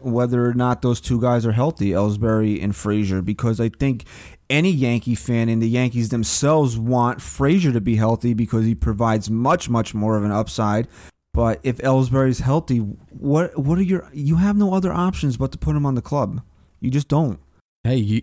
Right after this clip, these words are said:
Speaker 2: you're adamant on that, and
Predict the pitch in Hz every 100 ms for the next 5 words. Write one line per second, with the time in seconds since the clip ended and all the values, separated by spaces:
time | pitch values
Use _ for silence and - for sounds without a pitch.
0 | - 104 131 127 139 151 156 151 151 160
1 | 170 - - _ _ - 107 107 104 104
2 | 104 104